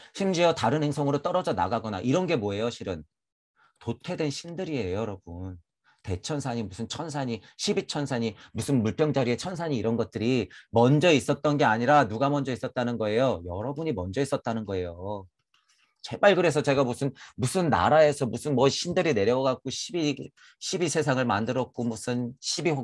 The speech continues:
국이 있었고 역사적으로 보면 고찰은 맞지만 여러분들이 이 신에서 여러분이 단군을 넘지 못하면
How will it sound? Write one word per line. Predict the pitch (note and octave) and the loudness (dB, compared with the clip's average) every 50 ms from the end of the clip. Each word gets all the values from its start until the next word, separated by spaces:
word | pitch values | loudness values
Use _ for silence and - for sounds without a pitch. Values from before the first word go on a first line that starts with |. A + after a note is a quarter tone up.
| - - | -6 -6
국이 | - B2 A2 C3+ A#2+ | -4 0 2 2 2
있었고 | G2 - - C3 A#2 - - A2 A2+ A2+ - _ _ _ _ _ - - _ - | 2 0 -2 -6 -6 -4 -4 -4 -4 -4 -4 _ _ _ _ _ -20 -20 _ -6
역사적으로 | G#2+ G2+ - - D3+ D3 D3 C#3 C3 B2+ B2 | -4 -2 0 0 0 0 0 0 0 -2 -2
보면 | A2 A2+ A2 G#2+ G2+ | -2 -2 -4 -4 -4
고찰은 | - G#2+ G2 - C#3 C3 C3+ C#3 | -6 -8 -6 -4 -4 -2 -2 0
맞지만 | A2+ E2+ - - - G2 G#2 A#2 A#2 A2+ G2+ F#2 - - - - - | -2 -2 -4 -4 -4 0 2 2 2 2 0 -4 -10 -18 -18 -6 0
여러분들이 | G#2 A2+ C3+ D#3 D3 F3 D#3+ D3 C#3 B2+ | 2 4 4 4 2 0 -2 -2 0 0
이 | G#2 A2 C3+ E3 | 0 -2 -2 -2
신에서 | D#3 - - F3+ E3 D#3+ C#3+ C3+ G#2+ | -4 -4 -4 -2 -2 -2 0 0 2
여러분이 | A2 B2 D3+ E3 E3+ F3 D#3+ - | 4 4 4 4 2 0 -4 -2
단군을 | - - A#2+ C3 C#3 D#3 F3 F#3 F#3 | 0 0 0 0 0 -2 -2 -2 0
넘지 | D#3+ B2+ G#2+ A2+ - E3+ D#3+ | 0 0 0 -2 -2 -4 -4
못하면 | C3 G#2+ - - A#2 A2+ A#2 B2 C3+ C#3 C3 A2+ F#2+ | -4 -4 -4 -4 -4 -2 0 0 0 0 0 -2 -4